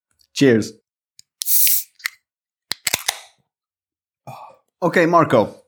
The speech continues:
if you don't mind, I would like to start with the news and a quick recap and follow on from last week's episode. We got a lot of positive feedback,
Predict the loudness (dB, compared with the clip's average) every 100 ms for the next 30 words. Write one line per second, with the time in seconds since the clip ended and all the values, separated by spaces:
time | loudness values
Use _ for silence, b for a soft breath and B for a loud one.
0 | -8 -4 2 4 4 4 4 4 2 0
1 | 2 2 0 2 2 2 4 6 6 4
2 | -4 _ _ _ _ _ _ -4 2 4
3 | 4 4 6 6 6 4 0 -12 _ 0
4 | 0 2 0 0 2 0 2 4 2 0
5 | 0 0 2 2 4 6 6 4 2 -2
6 | _ _ _ 0 4 6 4 2 2 2
7 | 0 0 0 0 0 0 0 -2 -4 -16
8 | _ _ _ _ _ _ -8 0 4 4
9 | 6 4 4 2 4 4 2 0 -6 0
10 | 2 4 2 2 -2